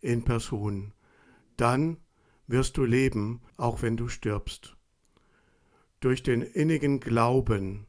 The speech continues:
an deinen Retter gehst du bereits jetzt vom Tod in das Leben hinüber. Durch den Glauben an ihn lebst du und gelangst nicht in den Tod,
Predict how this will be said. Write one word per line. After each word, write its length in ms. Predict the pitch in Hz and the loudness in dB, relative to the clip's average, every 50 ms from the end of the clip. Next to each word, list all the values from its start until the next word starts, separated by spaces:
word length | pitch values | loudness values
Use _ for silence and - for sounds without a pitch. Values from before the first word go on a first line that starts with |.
| _ _ - | _ _ -4
an 160 | 127 123 117 | -4 -2 2
deinen 340 | 123 120 120 117 117 113 113 | 2 2 2 2 0 0 0
Retter 480 | 110 117 127 127 - 117 101 98 101 - | 0 -2 -2 -2 -2 -4 -4 -4 -6 -6
gehst 420 | - 117 120 127 139 135 - - - | -4 -2 0 0 -2 -4 -6 -6 -6
du 300 | 131 131 131 135 139 - - | -4 -4 -4 -6 -8 -8 -6
bereits 600 | 131 113 101 110 117 117 113 - - - - 117 | -4 -2 -2 0 0 -2 -2 -4 -8 -12 -8 -4
jetzt 640 | 113 117 123 127 127 - - - - - - - - _ _ _ | 0 0 2 0 0 -4 -8 -12 -14 -16 -20 -20 -20 _ _ _
vom 300 | _ - 120 110 113 113 | _ -4 -2 -2 0 2
Tod 380 | - 127 120 127 139 143 139 - | 2 4 4 4 2 2 2 0
in 120 | 156 117 | -2 -2
das 220 | 107 113 113 - - | 0 -2 -2 -2 -2
Leben 340 | 113 117 117 113 110 120 117 | -2 0 0 2 0 0 -2
hinüber. 680 | 113 110 107 110 110 107 95 - 101 98 104 104 - _ _ _ _ _ _ _ _ _ _ _ _ _ - - - _ _ _ _ | -2 -2 0 2 2 2 2 0 -2 -4 -4 -8 -12 _ _ _ _ _ _ _ _ _ _ _ _ _ -20 -20 -20 _ _ _ _
Durch 240 | - 127 123 120 - | -2 0 0 0 -2
den 220 | - 135 113 113 | -2 0 0 0
Glauben 800 | 110 - 113 117 113 117 123 120 - 113 101 95 95 101 101 104 - - | 0 2 2 4 4 4 4 4 2 0 0 -2 -4 -8 -10 -14 -16 -10
an 260 | 180 123 113 113 127 | -6 -4 -2 -2 0
ihn 380 | 120 117 123 127 131 131 131 - - - - _ _ _ _ _ _ _ - | 0 2 2 2 0 -2 -4 -8 -14 -20 -20 _ _ _ _ _ _ _ -2
lebst 480 | 104 120 127 135 - - - - - | 0 2 2 2 0 -2 -6 -4 -2
du 320 | 151 139 135 139 151 175 - | 0 0 0 0 -4 -6 -8
und 200 | - 139 113 107 | -8 -6 -6 -4
gelangst 580 | - 113 110 113 113 123 123 - - - - 113 | -2 -2 0 0 0 -2 -4 -6 -10 -8 -4 -2
nicht 500 | 127 147 156 - - - - - - _ _ | 0 0 0 -2 -6 -10 -14 -18 -20 _ _
in 160 | 190 135 123 | -6 -2 0
den 180 | 120 117 117 117 | 0 0 0 0
Tod, 460 | 110 104 104 104 - - - - | -2 -2 -4 -4 -6 -8 -10 -14